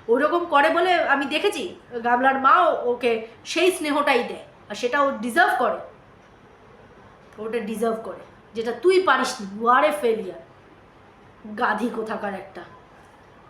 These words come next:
জীবনটাই তো শূন্য, বুঝেছিস? কিচ্ছু নেই, কিচ্ছু নেই।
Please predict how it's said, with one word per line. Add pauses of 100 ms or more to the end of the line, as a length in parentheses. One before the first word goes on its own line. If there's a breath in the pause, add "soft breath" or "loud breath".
(260)
জীবনটাই
তো
শূন্য,
বুঝেছিস?
কিচ্ছু
নেই, (840)
কিচ্ছু
নেই।